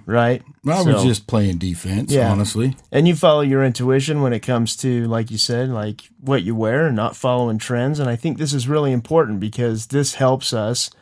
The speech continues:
Speaker 1: Following your intuition, following the inner voice, listening to yourself is key to remembering your roots
Speaker 2: Yeah.
Speaker 1: and sticking to 'em. Right,
Speaker 2: Yeah.
Speaker 1: Kit?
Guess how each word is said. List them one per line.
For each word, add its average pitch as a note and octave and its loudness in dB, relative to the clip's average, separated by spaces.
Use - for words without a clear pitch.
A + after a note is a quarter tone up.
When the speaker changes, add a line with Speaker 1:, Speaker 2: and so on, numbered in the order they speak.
Speaker 1:
Following F#3 2
your B2+ 2
intuition, B2 0
following B2+ 0
the B2+ 0
inner C3+ 0
voice, G#2+ -4
listening C#3+ 0
to C#3 -2
yourself C3+ 0
is A2 -4
key B2 0
to A#2+ 0
remembering A#2+ 2
your A2+ 0
roots - -2
Speaker 2:
Yeah. F#2+ -2
Speaker 1:
and B2 0
sticking D#3 2
to F#3 0
'em. C#2+ -8
Right, A#2 2
Speaker 2:
Yeah. B2 -2
Speaker 1:
Kit? - -10